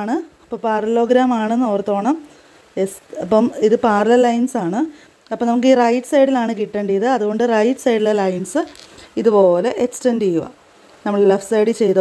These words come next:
പോലെ തന്നെ റൈറ്റ് സൈഡിലെ ലൈൻസും extend ചെയ്തു. ഓക്കെ, അപ്പോൾ ഇനി നോക്കിയേ, ഇനി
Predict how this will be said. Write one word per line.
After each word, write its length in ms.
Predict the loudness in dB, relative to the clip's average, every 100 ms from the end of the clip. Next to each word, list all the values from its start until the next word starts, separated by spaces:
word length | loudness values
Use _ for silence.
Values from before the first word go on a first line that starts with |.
| 4
പോലെ 160 | 2 2
തന്നെ 240 | -2 -2 -2
റൈറ്റ് 240 | -2 -4 -4
സൈഡിലെ 280 | -2 0 -2 0
ലൈൻസും 440 | -2 -2 0 0 0 -12 -20 -20 -20 -4 -4
extend 380 | -2 -2 0 0
ചെയ്തു. 160 | -2 -6 -16 _ -20 -8 -6
ഓക്കെ, 180 | -6 -10 -8 -6
അപ്പോൾ 140 | 2 4
ഇനി 120 | 6
നോക്കിയേ, 320 | 4 0 0 0 -4 -20 -20 -6 -2
ഇനി 120 | -2